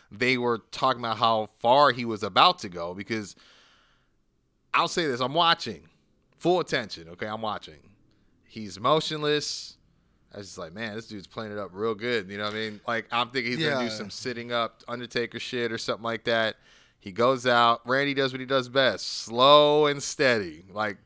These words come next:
Speaker 1: plays, you
Speaker 2: Well,
Speaker 1: know.
Speaker 2: yeah, he, at first he had, like, that weird look on his face, and then, yeah.
Speaker 1: Yeah, yeah. He, he feigned, he feigned, um,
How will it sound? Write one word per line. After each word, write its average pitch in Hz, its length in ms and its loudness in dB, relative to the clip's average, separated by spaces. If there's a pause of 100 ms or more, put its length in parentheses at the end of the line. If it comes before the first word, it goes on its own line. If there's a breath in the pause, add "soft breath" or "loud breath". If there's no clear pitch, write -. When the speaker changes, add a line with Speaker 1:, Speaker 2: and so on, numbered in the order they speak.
(100)
Speaker 1:
plays, 131 340 0 (240)
you 123 100 -6
Speaker 2:
Well, 170 260 8
Speaker 1:
know. 165 40 4
Speaker 2:
yeah, 165 160 4
he, 175 140 -6
at 165 140 -4
first 247 260 2
he 233 80 0
had, 196 120 4
like, 160 180 2
that 131 160 0
weird 160 200 0
look 156 200 0
on 175 80 -2
his 175 160 -4
face, 185 320 -2
and 143 160 -8
then, 156 200 -2
yeah. 139 360 0
Speaker 1:
Yeah, 165 160 0
yeah. 143 160 2
He, 151 180 -4
he 147 220 -6
feigned, 180 480 0
he 147 160 -12
feigned, 170 440 -6
um, 123 540 2